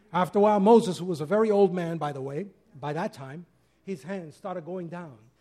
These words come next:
And as his hands started going down, that was symbolic of his intercession stopping.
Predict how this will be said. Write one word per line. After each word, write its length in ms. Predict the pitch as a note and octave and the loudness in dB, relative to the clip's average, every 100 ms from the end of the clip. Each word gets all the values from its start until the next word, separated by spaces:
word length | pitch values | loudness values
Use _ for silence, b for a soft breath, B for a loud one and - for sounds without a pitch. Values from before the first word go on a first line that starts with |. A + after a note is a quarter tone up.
| _ F3 | _ -6
And 140 | G3+ | -4
as 80 | F3+ | -4
his 160 | G3 | -6
hands 400 | - C4+ C#4+ A3 | -4 -2 0 -2
started 340 | - B3 A3+ F#3 | -4 -4 -4 0
going 220 | A#3 A3+ | 0 0
down, 220 | B3+ A3+ | -2 -2
that 80 | G3 | 0
was 100 | F#3+ | -2
symbolic 560 | - - E3+ A#3+ A3 E3+ | -2 -6 -4 -4 -4 -6
of 60 | |
his 180 | E3 D#3+ | -8 -4
intercession 600 | G3+ F#3 E3 A3+ F#3+ F#3+ | -4 -4 -6 -6 -6 -8
stopping. 560 | - - B3+ B3+ G#3+ | -10 -8 -8 -8 -12